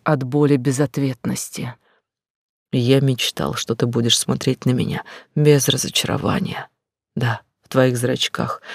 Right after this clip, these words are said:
иногда горела дьявольская страсть, но потом они гасли,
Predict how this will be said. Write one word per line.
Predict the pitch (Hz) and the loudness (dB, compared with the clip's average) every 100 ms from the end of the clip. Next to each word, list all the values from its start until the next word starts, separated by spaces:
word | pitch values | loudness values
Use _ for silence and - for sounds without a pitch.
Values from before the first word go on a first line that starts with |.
| - 170 | -2 4
иногда | 156 143 123 135 | 6 6 6 4
горела | 127 123 127 131 | 6 4 2 -2
дьявольская | 120 123 127 127 - - 85 | 0 2 2 2 -2 -2 -2
страсть, | - - - - - - - | -2 -4 -6 -6 -10 -14 -2
но | 151 147 | 4 4
потом | 135 120 131 131 - | 4 0 -2 -4 -2
они | 123 - | 0 0
гасли, | 117 147 - - | -2 -2 0 -2